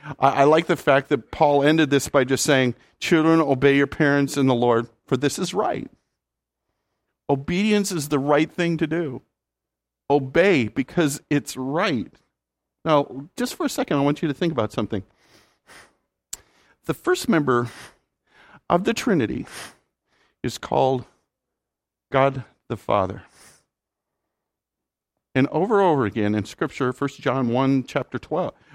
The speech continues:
chapter one, verse twelve says that we, when we accept Jesus Christ as our personal Savior, we become a part of His family, don't we?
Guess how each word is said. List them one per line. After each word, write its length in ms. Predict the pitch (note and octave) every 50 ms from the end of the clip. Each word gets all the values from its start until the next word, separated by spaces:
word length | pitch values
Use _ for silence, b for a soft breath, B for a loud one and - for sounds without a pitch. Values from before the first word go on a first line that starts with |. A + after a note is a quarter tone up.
| B2+ B -
chapter 280 | - D#3+ B2+ - - B2
one, 260 | A#2+ A#2+ C3+ C#3 C3+
verse 220 | A#2+ A#2+ A#2+ -
twelve 320 | - - - E3+ F#3+ D3+ B2
says 340 | - - C3 B2 A#2 - -
that 260 | B2 A#2+ A2 - -
we, 380 | A2+ A#2 B2+ C3 C3+ C3 B2+ _ _ _ _ _ _ _ _ _ _ _ _ _ _ _ _ _ _ _ _
when 200 | - B2+ B2+ B2
we 100 | C3+ C#3+
accept 340 | C#3 C3+ - - D#3 C3+ -
Jesus 300 | - C#3+ C3+ C#3 A#2+ -
Christ 340 | - - D#3 C3+ B2+ - -
as 100 | A2+ -
our 60 | A#2 G#2
personal 360 | - - C3 B2 - C3 G#2
Savior, 360 | - - B2+ B2 A#2+ A#2 A2
we 140 | A2 A#2 A#2+
become 320 | A#2 A2+ - - - B2+
a 60 | A#2
part 320 | G2+ - - - B2 C3 C3+
of 80 | B2+
His 120 | B2 A2 -
family, 360 | - D3+ D#3+ D#3+ B2+ G#2 E2+
don't 180 | F2+ A#2+ A#2 G2+
we? 220 | G#2 G#2 F#2+ F2+